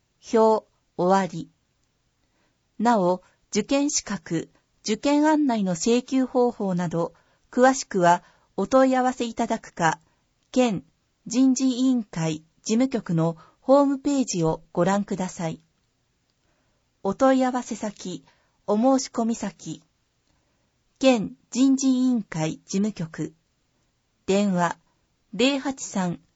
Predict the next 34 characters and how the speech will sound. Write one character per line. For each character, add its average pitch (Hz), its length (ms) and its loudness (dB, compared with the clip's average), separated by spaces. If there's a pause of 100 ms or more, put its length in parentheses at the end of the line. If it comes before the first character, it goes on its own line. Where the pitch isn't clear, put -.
(320)
九 269 240 -2
三 262 240 -2
三 185 320 -2
の 160 260 -2 (340)
四 254 280 6
四 247 240 2
七 165 240 0
四。 170 300 -2 (1120)
詳 262 260 6
し - 120 -12
く 190 140 -6
は 165 140 -2
こ 175 140 -6
ち 170 180 -6
ら。 165 200 -6 (2000)
県 277 240 4
立 277 240 0
施 - 160 -4
設 254 240 0
ガ 233 160 0
イ 190 100 -2
ド。 160 240 -6 (1900)
状 269 220 6
況 277 260 0
に 262 160 6
よ 247 120 2
り、 226 240 -6 (300)
開 285 200 6
催 294 240 0
時 277 140 -2
期 - 140 -4
の 196 180 -2
延 196 220 0
期、 - 340 -10